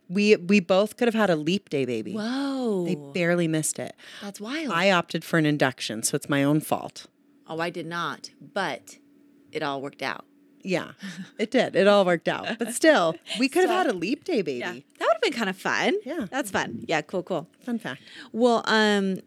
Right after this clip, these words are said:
Speaker 2: so I asked the listeners if anyone else had school today or no school.
Speaker 1: Mm-hmm.
Speaker 2: Most of the listeners did have school, which is crazy. If you ha-, if there's Halloween on a school night,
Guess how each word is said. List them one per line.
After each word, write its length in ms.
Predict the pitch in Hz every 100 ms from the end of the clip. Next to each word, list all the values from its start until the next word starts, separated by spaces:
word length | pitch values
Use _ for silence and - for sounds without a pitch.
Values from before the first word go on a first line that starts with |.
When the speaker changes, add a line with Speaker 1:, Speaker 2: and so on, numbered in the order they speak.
| -
Speaker 2:
so 160 | 240
I 60 | 240
asked 240 | 254 294
the 60 | 233
listeners 320 | 226 220 190
if 120 | 180
anyone 260 | - 175 156
else 160 | 156 -
had 320 | 190 190 -
school 340 | - - 190 185
today 180 | 214
or 80 | 190
no 200 | 165 151
school. 420 | 170 - 247 285 - - 180
Speaker 1:
Mm-hmm. 280 | 156 160
Speaker 2:
Most 320 | 220 254 320 -
of 60 |
the 80 | 392
listeners 400 | 381 359 339 330
did 240 | 226 247 311
have 280 | 320 320
school, 320 | - - 330 247
which 180 | 208
is 140 | 214 202
crazy. 500 | - 339 285 127 -
If 140 | 190
you 240 | 202 247 320
ha-, 100 | 339 _ _ _
if 120 | 240
there's 240 | 233 294 330
Halloween 420 | - 254 247 262
on 100 | 277
a 40 |
school 240 | 233 190 175
night, 280 | 220 294